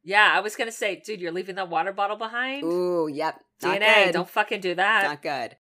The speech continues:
Speaker 1: Recycle.
Speaker 2: Yes.
Speaker 1: Also, don't be disgusting.
Speaker 2: <laughs>
Speaker 1: Throw
Speaker 2: Pick
Speaker 1: that
Speaker 2: up your
Speaker 1: shit
Speaker 2: trash.
Speaker 1: out.
Speaker 2: Pick up your trash.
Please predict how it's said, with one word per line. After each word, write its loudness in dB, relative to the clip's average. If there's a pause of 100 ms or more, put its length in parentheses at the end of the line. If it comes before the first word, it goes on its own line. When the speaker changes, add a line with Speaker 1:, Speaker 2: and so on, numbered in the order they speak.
(100)
Speaker 1:
Recycle. 2
Speaker 2:
Yes. 0
Speaker 1:
Also, 0
don't -2
be 2
disgusting. -8 (140)
Speaker 2:
<laughs> -4
Speaker 1:
Throw -2
Speaker 2:
Pick 0
Speaker 1:
that 0
Speaker 2:
up 0
your 2
Speaker 1:
shit 0
Speaker 2:
trash. 4
Speaker 1:
out. -4 (100)
Speaker 2:
Pick -8
up -10
your -8
trash. -8